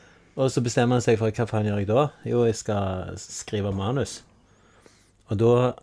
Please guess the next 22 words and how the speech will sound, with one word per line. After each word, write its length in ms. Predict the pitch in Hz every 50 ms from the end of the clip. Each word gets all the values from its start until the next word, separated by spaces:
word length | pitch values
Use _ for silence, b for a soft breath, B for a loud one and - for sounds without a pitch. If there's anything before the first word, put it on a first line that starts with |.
| _ _ -
<clears throat> 400 | 143 160 151 131 123 113 110 107
i 60 | 110
intervjuet 380 | 110 107 101 110 104 110 113 113
så 120 | - 113
snakker 300 | 104 - 95 92 - -
han 80 | 107 104
om 40 | 101
det 80 | 101 98
at 140 | 98 - -
han 240 | - 190 139 190
tar 380 | 190 - - 95 95 98 101 101
liksom, 460 | 98 98 - - 95 92 90 87 85 - _ _ _ _
han 140 | - - 104
har 80 | 104 104 104
jo 120 | 95 101
lest 340 | 92 95 95 101 101 - -
mye 100 | 101 95 95
manus 340 | 95 92 90 92 95 92
som 120 | - - 95
skuespiller 540 | - - 90 90 92 - - 95 87 85 87
og 60 | 98
sånn, 260 | - 131 160 160 156